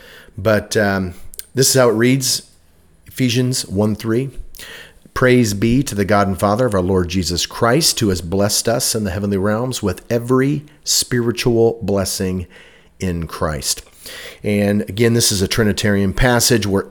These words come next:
every member of the Trinity is highlighted. I think that's so cool. There's ve-, by the way, there's very few passages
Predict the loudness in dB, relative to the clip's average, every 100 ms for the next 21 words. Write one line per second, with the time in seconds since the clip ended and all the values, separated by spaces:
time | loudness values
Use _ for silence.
0 | 2 2 4 4 4 2 0 2 2 2
1 | 0 -2 -2 0 2 2 0 -2 -4 -6
2 | -2 0 0 -2 -6 -10 -10 -12 -10 -8
3 | -6 -6 -6 -8 -8 -8 -8 -2 -2 0
4 | -4 -2 -2 0 0 0 -4 -2 -2 -2
5 | -2 -4 -2 -4 -2 -6 -6 -8 -8